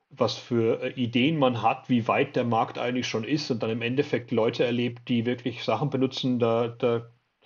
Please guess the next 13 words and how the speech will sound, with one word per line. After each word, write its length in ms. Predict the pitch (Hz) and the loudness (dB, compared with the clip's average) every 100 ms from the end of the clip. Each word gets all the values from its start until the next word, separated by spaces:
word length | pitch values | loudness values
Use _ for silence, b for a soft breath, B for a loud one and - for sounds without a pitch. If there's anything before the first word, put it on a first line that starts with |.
| b _ | b _
stehst 360 | - 127 123 | 0 2 2
du 40 | 131 | 0
erstmal 320 | 120 - 117 | 0 0 0
da 200 | 113 113 | 2 0
und 180 | 123 120 | 0 -2
bist 280 | 127 - - | -4 -2 2
baff. 340 | 110 - - B B B B - | 2 0 -12 B B B B 0
Und, 420 | 131 131 120 - 123 | 2 2 -2 -4 0
ähm, 300 | 120 117 - - | 2 0 -6 0
ja, 340 | 175 - - - - - | 0 0 -8 -20 -20 -14
mein 400 | 135 123 139 - - | -2 0 -2 -6 -10
Inter-, 420 | 151 139 170 - | -8 0 0 0
Microsoft, 640 | 131 127 - - - - | 0 0 0 -2 -4 -6